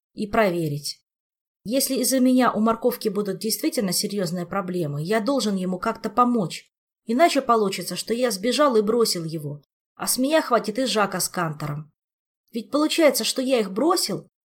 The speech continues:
понимаешь? Жак меня облапошил, как мальчишку. Давай прикинем, что бы сделал Шелар на нашем месте.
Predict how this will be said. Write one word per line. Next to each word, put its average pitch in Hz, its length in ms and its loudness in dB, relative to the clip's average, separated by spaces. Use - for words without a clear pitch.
понимаешь? 240 680 0
Жак 320 280 4
меня 269 280 4
облапошил, 285 540 2
как 220 180 -8
мальчишку. 202 680 -4
Давай 381 360 4
прикинем, 254 540 -2
что 320 220 -2
бы 247 120 2
сделал 220 380 2
Шелар 214 420 2
на 196 100 -2
нашем 196 400 -4
месте. 180 480 -8